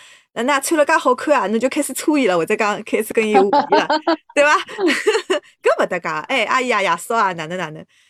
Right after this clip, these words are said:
Speaker 1: 但是要是搿人呢，勿认得的，哎，搿辰光老尴尬哎。侬蹲辣电梯里向一句闲话也勿讲，就㑚两家头辰光，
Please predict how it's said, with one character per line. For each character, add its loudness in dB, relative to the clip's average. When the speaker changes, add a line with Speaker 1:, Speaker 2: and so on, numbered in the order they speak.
Speaker 1:
但 2
是 2
要 2
是 0
搿 0
人 -4
呢， -2
勿 -4
认 -10
得 0
的， -8
哎， -8
搿 -2
辰 0
光 0
老 2
尴 -2
尬 -6
哎。 -10
侬 -6
蹲 -6
辣 -4
电 -10
梯 -6
里 -2
向 -4
一 -6
句 0
闲 4
话 4
也 -2
勿 -8
讲， -8
就 -8
㑚 -2
两 -4
家 -6
头 -2
辰 -6
光， -8